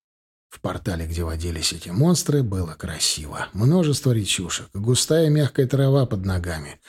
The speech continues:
комфортная температура в двадцать пять градусов, лёгкий свежий ветерок. Местное солнце было огромным и тусклым, его свет создавал умиротворённое настроение.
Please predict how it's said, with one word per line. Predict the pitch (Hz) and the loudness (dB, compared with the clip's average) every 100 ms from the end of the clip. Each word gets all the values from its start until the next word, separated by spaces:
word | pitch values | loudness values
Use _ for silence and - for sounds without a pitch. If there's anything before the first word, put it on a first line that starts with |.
| - - | -20 -2
комфортная | 117 113 170 180 180 160 | 0 2 2 2 2 4
температура | 170 143 156 147 180 180 156 | 4 4 4 2 4 4 4
в | 120 | 4
двадцать | 127 151 - 131 | 2 2 2 0
пять | - 139 120 | 2 2 2
градусов, | 127 139 113 90 - - - - _ - | 2 2 2 -2 -6 -10 -18 -20 _ -2
лёгкий | 104 156 - 147 | 0 0 2 0
свежий | 131 101 104 107 110 | 2 2 2 2 2
ветерок. | 98 98 101 90 80 - - _ - - _ | 0 0 -2 -2 -6 -12 -20 _ -20 -20 _
Местное | 123 117 120 113 | 2 2 2 0
солнце | - 139 139 - | 2 4 2 2
было | 110 120 120 | 2 2 2
огромным | 110 120 151 156 147 131 | 2 2 4 4 4 2
и | 123 | 2
тусклым, | 170 170 - 90 73 - - - 113 | 2 2 0 -6 -10 -14 -20 -4 2
его | 117 110 | 2 2
свет | - 139 185 | 2 4 4
создавал | - 156 143 156 165 156 156 | 4 2 4 4 6 4 4
умиротворённое | 143 139 131 123 139 143 190 185 180 170 | 4 4 2 2 4 6 6 6 6 6
настроение. | 156 - 151 156 156 143 110 82 73 | 4 2 4 4 6 6 4 0 -4